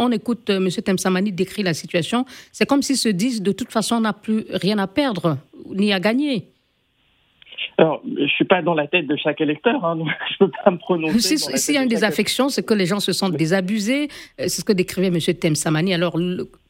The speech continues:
Speaker 1: que cette abstention profite à l'un ou l'autre candidat dimanche prochain, vous pensez que, euh, ils s'en préoccupent ?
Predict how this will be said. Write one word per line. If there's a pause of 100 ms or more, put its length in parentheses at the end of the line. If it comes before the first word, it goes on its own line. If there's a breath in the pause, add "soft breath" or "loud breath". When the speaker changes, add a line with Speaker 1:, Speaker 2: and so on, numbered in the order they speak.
Speaker 1:
que
cette
abstention
profite (240 soft breath)
à
l'un
ou
l'autre
candidat
dimanche
prochain,
vous
pensez
que, (400 loud breath)
euh,
ils
s'en
préoccupent ?